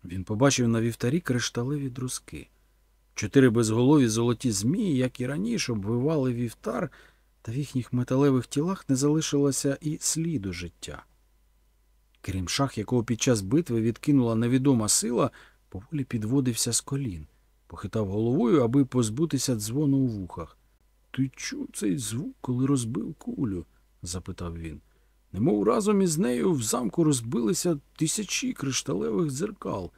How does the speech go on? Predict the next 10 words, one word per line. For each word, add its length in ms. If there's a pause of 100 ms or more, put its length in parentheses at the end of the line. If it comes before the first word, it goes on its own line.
(320)
Схоже, 380
в 40
цих 180
золотистих 680
плодах 460
граната 500
були 280
вкладені 640
душі 480
чорнокнижників. 1000